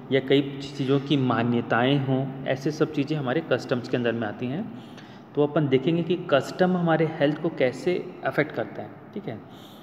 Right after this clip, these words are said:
इंडिया जो है हमारा बहुत ही ज़्यादा cultural और custom से भरा हुआ देश है।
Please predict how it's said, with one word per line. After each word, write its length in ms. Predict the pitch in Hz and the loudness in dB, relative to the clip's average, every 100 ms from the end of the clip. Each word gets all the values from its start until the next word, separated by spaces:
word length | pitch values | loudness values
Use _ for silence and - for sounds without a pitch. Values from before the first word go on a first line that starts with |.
| - - - - | -20 -20 -16 -4
इंडिया 400 | 131 131 147 170 | 0 4 6 8
जो 180 | 165 165 | 6 4
है 220 | 156 156 | 2 2
हमारा 420 | 151 131 131 160 - - - - - - | 2 2 2 2 0 -10 -12 -14 -16 -14
बहुत 400 | 120 - 147 147 | -6 2 2 4
ही 60 | 165 | 4
ज़्यादा 280 | 147 143 | 4 4
cultural 640 | 156 - 127 123 139 151 180 | 0 2 2 4 2 2 2
और 300 | - 139 - | 0 -2 0
custom 500 | 131 - - 156 175 180 - | -2 -2 0 2 2 -4 -8
से 200 | - 156 | 0 0
भरा 280 | 127 127 143 | 2 4 6
हुआ 220 | 147 143 | 6 6
देश 340 | 117 131 - | 6 4 2
है। 80 | - | -6